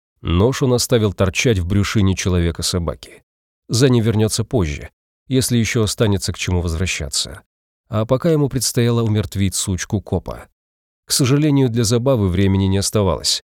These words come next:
так как она уже оправилась от падения, и хотя рука у нее была обогрена,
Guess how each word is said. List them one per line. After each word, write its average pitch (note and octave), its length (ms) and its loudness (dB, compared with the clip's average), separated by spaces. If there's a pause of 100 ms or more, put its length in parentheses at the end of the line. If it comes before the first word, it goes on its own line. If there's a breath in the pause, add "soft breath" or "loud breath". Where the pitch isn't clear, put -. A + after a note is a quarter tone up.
(140)
так G#2 140 2
как G2 180 -6
она A2 200 4
уже G#2 220 2
оправилась A2 480 0
от G2+ 100 -4
падения, F2+ 560 -2 (240)
и A#2 100 -2
хотя C3+ 280 2
рука C3+ 260 2
у A#2+ 60 2
нее A#2+ 160 2
была G#2+ 240 2
обогрена, G#2 540 0